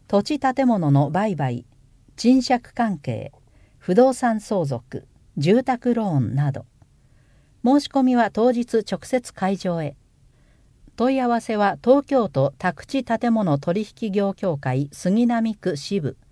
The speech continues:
電話三三一一の四九三七へ。関係書類がある場合は持参してください。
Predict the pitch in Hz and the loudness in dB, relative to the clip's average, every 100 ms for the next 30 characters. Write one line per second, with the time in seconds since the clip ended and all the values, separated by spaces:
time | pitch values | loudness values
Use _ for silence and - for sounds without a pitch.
0 | _ _ _ - 175 175 175 170 - 226 | _ _ _ -2 0 0 -2 -6 -4 -2
1 | 247 - 240 196 180 - 190 - 170 175 | -2 -2 -2 -2 -6 -6 -8 -6 -4 -4
2 | 185 185 214 247 240 247 170 - 190 214 | -2 0 2 2 0 -4 -2 -4 -4 -2
3 | 202 151 120 - _ _ _ _ _ _ | -4 -4 -6 -10 _ _ _ _ _ _
4 | _ _ _ _ _ _ - 262 285 294 | _ _ _ _ _ _ 2 2 2 0
5 | 277 285 247 196 175 175 185 170 156 160 | -2 0 0 0 0 0 -2 -2 -2 -4
6 | 165 170 147 139 143 185 190 - 180 170 | -2 -4 -2 -4 -2 -4 -6 -8 -8 -6
7 | 170 175 160 | -6 -8 -10